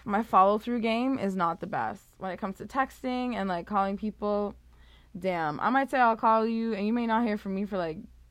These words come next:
two, three weeks later. I'm sorry. It, it just be like that sometimes.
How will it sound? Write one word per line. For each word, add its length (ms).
two, 160
three 200
weeks 280
later. 440
I'm 160
sorry. 540
It, 220
it 160
just 180
be 120
like 200
that 200
sometimes. 760